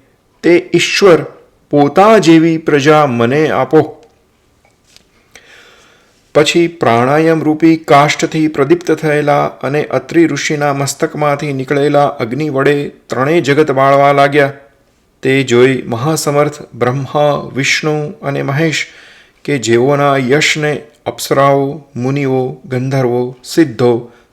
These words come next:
વિદ્યાધરો તથા સર્પો જગતમાં ફેલાવે છે, તે ત્રણેય દેવો એમના આશ્રમમાં ગયા.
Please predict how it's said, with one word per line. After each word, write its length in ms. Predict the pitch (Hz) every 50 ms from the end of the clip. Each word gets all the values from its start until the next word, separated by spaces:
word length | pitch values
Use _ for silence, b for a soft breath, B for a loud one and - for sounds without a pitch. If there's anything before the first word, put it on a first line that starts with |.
| _ _ -
વિદ્યાધરો 840 | 120 135 127 139 156 156 143 123 123 123 120 123 123 123 123 - - -
તથા 320 | 127 127 - 139 127 131 131
સર્પો 520 | - - - 165 170 170 - 147 135 123
જગતમાં 520 | 113 123 120 135 131 147 143 143 139 139
ફેલાવે 580 | 135 139 - 135 120 123 131 139 139 151 156 156
છે, 220 | - - 160 127 123 b b b b b b b b b b b _ _ _
તે 180 | - 143 147 147
ત્રણેય 460 | 147 - - - 107 120 135 156 170
દેવો 420 | 143 139 139 143 139 139 135 - - -
એમના 360 | 123 113 113 127 147 147 131
આશ્રમમાં 600 | 123 123 - - 139 127 120 127 123 123 123 120
ગયા. 260 | 117 127 127 113 110